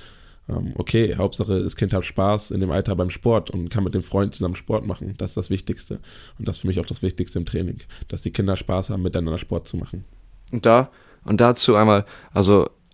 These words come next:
Speaker 2: Teamchemie ist so ein großer Überbegriff, ich glaub, Spaß gehört dazu.
Speaker 1: Ja.
Speaker 2: Und wenn es natürlich kommt, glaub ich, baut, deine Teamchemie wird dann auch aufgebaut, auch wenn das nicht der Fokus ist der, der Kids. Und eine
Speaker 1: Ja.
Speaker 2: Sache habe ich dazu auch noch. Sternshit.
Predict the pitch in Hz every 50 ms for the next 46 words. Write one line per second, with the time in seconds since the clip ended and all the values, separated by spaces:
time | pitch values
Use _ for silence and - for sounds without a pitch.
0 | _ _ - _ - - 123 123 131 - - 117 117 117 110 - - 120 120 117
1 | 110 117 117 113 - 87 98 120 117 113 117 117 120 120 - 120 - - 101 95
2 | - - 101 98 101 - - 110 98 - - - - - 95 92 - 98 92 90
3 | 92 101 - - - 98 107 113 110 104 - 110 101 - - 131 131 127 - -
4 | - 117 120 117 - - - - - - - _ - - 117 113 110 110 - -
5 | 117 113 117 - - - - - 95 95 101 101 - - 127 123 117 - 117 117
6 | 110 104 110 107 104 104 78 110 - - 120 113 - - 113 107 110 107 107 104
7 | - - - - - - _ - - 107 107 101 110 107 104 98 - - 104 -
8 | - 98 - - 104 101 95 - 98 - - 95 92 - - - - 98 95 95
9 | 95 98 104 - - - - 92 - - 95 - - - - _ _ _ _ _
10 | - - - - _ _ - - - - - 117 123 120 107 123 117 113 117 117
11 | 110 117 120 107 104 - - 104 - - 90 120 127 147 247 - - - - _
12 | _ - - - - - - - - - - - 113 107 104 101 - - - -
13 | -